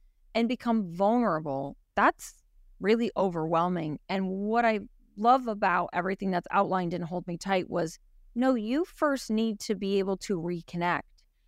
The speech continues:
and feel safe and express love and have this place where then you can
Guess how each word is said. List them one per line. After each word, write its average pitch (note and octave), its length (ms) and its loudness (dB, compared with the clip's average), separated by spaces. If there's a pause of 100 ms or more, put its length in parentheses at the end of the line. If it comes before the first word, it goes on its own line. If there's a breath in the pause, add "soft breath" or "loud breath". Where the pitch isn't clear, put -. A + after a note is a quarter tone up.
(160)
and F#3 280 -2
feel B3 380 0
safe D#3+ 420 -6 (100)
and F3+ 140 -2
express - 720 -2
love D3+ 440 0 (340)
and F#3 140 0
have A3 420 0
this F#3+ 240 -2 (120)
place A#3 560 0 (320)
where G#3+ 200 2
then A3+ 300 2
you B3 100 2
can G#3 200 -8